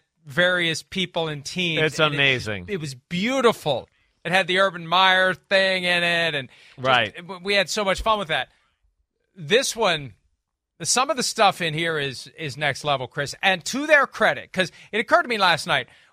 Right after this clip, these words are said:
Speaker 1: when you consider the experience of the L A Chargers in recent years, they're probably the last team to be talking shit about anybody,
Speaker 2: <laughs> I know,
Speaker 1: really,
Speaker 2: but
Speaker 1: on
Speaker 2: it's awesome.
Speaker 1: anything.
Speaker 2: <laughs>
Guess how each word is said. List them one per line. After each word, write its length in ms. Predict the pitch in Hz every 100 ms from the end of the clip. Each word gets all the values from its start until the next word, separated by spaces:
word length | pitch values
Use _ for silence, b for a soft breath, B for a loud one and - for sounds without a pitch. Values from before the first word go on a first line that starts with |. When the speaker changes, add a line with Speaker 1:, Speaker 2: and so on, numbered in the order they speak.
| -
Speaker 1:
when 140 | 190
you 80 | 220
consider 360 | 202 - 311
the 280 | 233 185 -
experience 680 | 156 - - 175 180 180 -
of 80 | 135
the 120 | 147
L 100 | 151
A 80 | 143
Chargers 560 | - 151 151 147 151 147
in 120 | 139
recent 340 | 143 - 143
years, 280 | 147 147 139
they're 120 | 170
probably 440 | - 233 247 247 180
the 120 | 151
last 520 | 139 143 151 139 -
team 260 | 165 156 151
to 60 |
be 120 | 143 131
talking 380 | 151 151 143
shit 260 | 127 - 151
about 280 | 131 123 127
anybody, 400 | 143 143 143 143
Speaker 2:
<laughs> 20 |
I 160 | 156 139
know, 260 | 135 120
Speaker 1:
really, 100 | 117
Speaker 2:
but 100 | 139
Speaker 1:
on 80 | 170
Speaker 2:
it's 160 | 160 147
awesome. 360 | 131 117 143
Speaker 1:
anything. 520 | 151 160 147 131
Speaker 2:
<laughs> 0 | 139